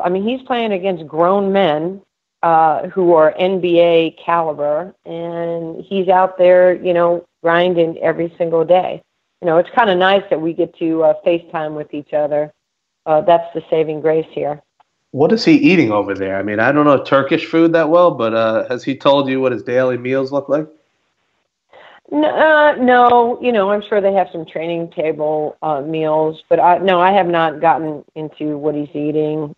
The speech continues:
Speaker 1: I can just see his body and know that he doesn't have a lot of body fat. He's getting bigger, stronger, you know, lifting. And he, you know, I'd rather him play against guys that are better than him because they'll take him up to the next level.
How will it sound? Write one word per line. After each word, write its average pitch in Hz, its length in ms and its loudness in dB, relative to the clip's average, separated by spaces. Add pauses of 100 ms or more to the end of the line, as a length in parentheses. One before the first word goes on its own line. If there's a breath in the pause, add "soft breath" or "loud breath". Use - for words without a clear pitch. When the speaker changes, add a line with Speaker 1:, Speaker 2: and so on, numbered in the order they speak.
Speaker 1:
I 160 140 0
can 160 180 -6
just 151 260 -2
see 147 120 -4
his 151 160 -4
body 151 380 -2
and 147 140 -4
know 151 240 -2
that 147 380 2 (460 soft breath)
he 156 60 -12
doesn't 160 180 0
have 156 120 0
a 151 40 -6
lot 156 180 2
of 151 80 -4
body 151 340 0
fat. 151 320 2
He's 147 160 -10
getting 151 300 -4
bigger, 156 300 0
stronger, 156 840 -2
you 170 120 -6
know, 151 120 -4
lifting. 156 640 -2 (840)
And 165 440 -2
he, 190 560 -6
you 190 120 -2
know, 190 100 2
I'd 208 220 2
rather 240 280 2
him 185 200 -2
play 175 320 2
against 160 340 -6
guys 156 400 2
that 151 80 -8
are 151 80 -6
better 156 340 0
than 175 220 -4
him 185 380 -4 (180)
because 160 300 -6
they'll 160 180 4
take 160 300 -2
him 160 200 -4
up 147 220 -4
to 160 80 -4
the 147 100 -6
next 143 280 -8
level. 147 400 -2